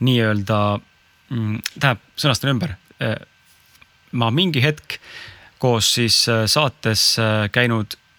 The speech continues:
enda mentoriga otsustasime, et, äh, me soovime inimestel pakkuda, äh, lisaväärtust selle eest, et nad meid kuulavad ja meiega olemas on, on olnud kaks pool aastat.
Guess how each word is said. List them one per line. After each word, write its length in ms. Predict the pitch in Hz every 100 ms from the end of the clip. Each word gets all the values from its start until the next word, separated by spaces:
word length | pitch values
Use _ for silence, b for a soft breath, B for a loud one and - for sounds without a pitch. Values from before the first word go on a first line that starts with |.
| _ -
enda 420 | 135 131 110 110
mentoriga 500 | 135 160 135 107 101
otsustasime, 640 | 131 - 110 104 104 101 -
et, 640 | 120 107 98 _ _ -
äh, 280 | 107 104 101
me 100 | 104
soovime 300 | 131 123 117
inimestel 360 | 127 104 - 101
pakkuda, 440 | 127 - 104 104
äh, 600 | 98 - - - - 104
lisaväärtust 680 | 107 - 110 120 - - -
selle 200 | 120 110 104
eest, 140 | -
et 100 | -
nad 80 | 104
meid 120 | 101
kuulavad 400 | 156 143 104 101
ja 40 | 110
meiega 240 | 107 110
olemas 280 | 143 113 101
on, 140 | 104
on 60 | 104
olnud 200 | 107 98
kaks 160 | - -
pool 160 | - 110
aastat. 360 | 107 - -